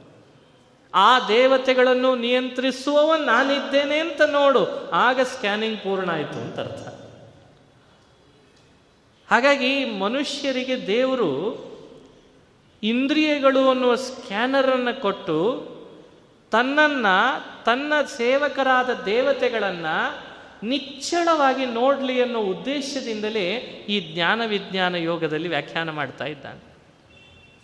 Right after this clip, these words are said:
ಹೀಗಾಗಿ ಇದು ಮೇಲಿನ ಸ್ಟೆಪ್ಪು, ಇದು ಬಹಳ ಕಷ್ಟ ಅಂತ ಅನಿಸ್ಕೊಳ್ಬಾರ್ದು. ಓ, ಹೀಗೂ ಕೃಷ್ಣನ ಅಭಿಪ್ರಾಯ ಇದೇನಾ ಅಂತ ನಾವು ಖುಷಿ ಪಡಬೇಕಂತ, ಆನಂದ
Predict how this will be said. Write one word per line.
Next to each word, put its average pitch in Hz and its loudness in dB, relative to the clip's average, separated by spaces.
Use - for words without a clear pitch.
ಹೀಗಾಗಿ 262 2
ಇದು 240 0
ಮೇಲಿನ 285 0
ಸ್ಟೆಪ್ಪು, 262 0
ಇದು 233 -2
ಬಹಳ 214 2
ಕಷ್ಟ 240 -4
ಅಂತ 339 -6
ಅನಿಸ್ಕೊಳ್ಬಾರ್ದು. 208 -4
ಓ, 135 -8
ಹೀಗೂ 254 -2
ಕೃಷ್ಣನ 240 -6
ಅಭಿಪ್ರಾಯ 202 -8
ಇದೇನಾ 196 -6
ಅಂತ 180 -6
ನಾವು 175 -6
ಖುಷಿ 160 -12
ಪಡಬೇಕಂತ, 151 -12
ಆನಂದ 214 -14